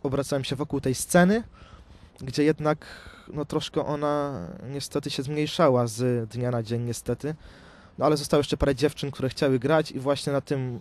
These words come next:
turnieju w Poznaniu się pojawiły. Yy, i co dalej?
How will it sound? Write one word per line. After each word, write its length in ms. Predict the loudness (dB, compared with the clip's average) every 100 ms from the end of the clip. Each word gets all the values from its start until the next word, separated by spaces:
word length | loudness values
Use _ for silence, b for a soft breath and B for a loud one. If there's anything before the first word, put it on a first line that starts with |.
| -2
turnieju 280 | 0 0 -2
w 60 |
Poznaniu 340 | -4 -4 -2 -2
się 120 | 0
pojawiły. 540 | 2 2 4 2 2 -2 B B B B B B B B _ _ _ -6
Yy, 1080 | 2 4 4 4 4 2 0 -2 -4 -6 -8 -14 -12
i 100 | -8
co 160 | -6
dalej? 460 | 0 2 4 0